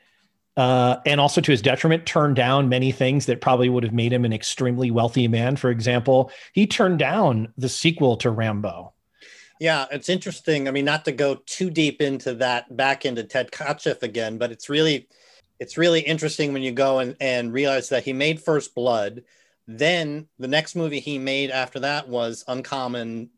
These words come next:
Speaker 2: Valor. And then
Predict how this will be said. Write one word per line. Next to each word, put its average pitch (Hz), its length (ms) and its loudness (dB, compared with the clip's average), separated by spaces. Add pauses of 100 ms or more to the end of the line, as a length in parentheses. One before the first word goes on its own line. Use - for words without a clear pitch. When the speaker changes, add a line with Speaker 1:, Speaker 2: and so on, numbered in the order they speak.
Speaker 2:
Valor. 120 720 -2 (1000)
And 123 200 -4
then 147 500 0